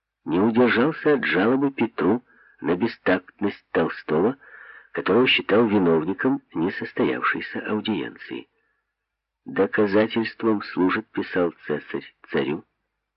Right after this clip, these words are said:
воспрещение генерал-губернатору нашему в Брюнне видеть царевича". Царь взял Толстого под защиту.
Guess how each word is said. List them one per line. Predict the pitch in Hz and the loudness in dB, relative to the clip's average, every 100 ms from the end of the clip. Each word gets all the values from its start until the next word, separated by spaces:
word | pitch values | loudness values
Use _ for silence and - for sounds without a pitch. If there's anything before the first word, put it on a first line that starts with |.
| _ _ _ _ _ | _ _ _ _ _
воспрещение | 71 76 - 98 - - 117 123 127 120 | -4 -2 0 0 2 2 2 4 2 2
генерал-губернатору | 104 98 98 107 98 104 101 87 80 71 - 87 98 | 0 4 4 4 2 2 2 0 -2 -4 -4 -4 -2
нашему | 101 104 - 107 104 | 0 0 0 0 -2
в | 85 | -4
Брюнне | 73 71 67 69 87 120 _ - - - | -2 -2 -2 -6 -8 -10 _ -20 -16 -6
видеть | 78 82 73 92 - - - | -2 0 -2 -6 -12 -10 -4
царевича". | 104 85 58 - - - _ _ _ _ _ _ _ _ _ _ _ _ _ _ _ _ - | -2 -2 -4 -6 -8 -10 _ _ _ _ _ _ _ _ _ _ _ _ _ _ _ _ -4
Царь | 185 190 - _ | -4 -4 -14 _
взял | 101 95 175 | -6 0 0
Толстого | 175 143 127 - 156 147 | 2 0 -2 0 2 2
под | 139 113 | 2 -4
защиту. | 107 95 - 65 - 69 | -4 -6 -6 -8 -10 -16